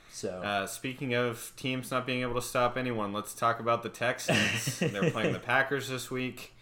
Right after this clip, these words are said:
Speaker 2: Start everyone. I don't need to say anything else. Literally every position. Jordan Akins isn't playing, so that means start Darren Fells. That was
Speaker 1: Yep.
Speaker 2: the only question mark because you're starting both running backs, all the receiving options you have.
Speaker 1: Yep.
Speaker 2: Play everyone.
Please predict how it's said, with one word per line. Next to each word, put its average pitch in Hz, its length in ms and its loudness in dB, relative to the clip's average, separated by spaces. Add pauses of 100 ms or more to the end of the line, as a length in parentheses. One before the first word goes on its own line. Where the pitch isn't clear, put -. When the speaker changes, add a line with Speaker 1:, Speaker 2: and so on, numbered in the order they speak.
(320)
Speaker 2:
Start 139 340 2
everyone. 90 480 2 (260)
I 104 100 -2
don't 110 120 -2
need 107 160 -2
to 101 60 -10
say 110 180 -4
anything 107 320 -4
else. 82 300 -8 (100)
Literally 120 540 2
every 113 240 -2
position. 107 600 -2 (280)
Jordan 107 260 0
Akins 117 380 -2
isn't 113 240 -4
playing, 110 480 0 (240)
so 101 120 -6
that 98 60 -2
means 104 240 -4
start 107 240 -2
Darren 98 260 -4
Fells. 85 360 -6
That 104 120 -2
was 131 100 4
Speaker 1:
Yep. 127 100 4
Speaker 2:
the 101 100 -6 (100)
only 113 280 -2
question 92 500 -4
mark 76 320 -12
because 98 300 -10
you're 95 80 -6
starting 98 340 -2
both 92 260 -6 (460)
running 156 300 4
backs, 143 460 2 (420)
all 110 180 6
the 107 80 0
receiving 139 500 -2
options 123 480 4
you 117 140 0
have. 107 460 2
Speaker 1:
Yep. 110 340 -2
Speaker 2:
Play 117 240 4
everyone. 82 400 -4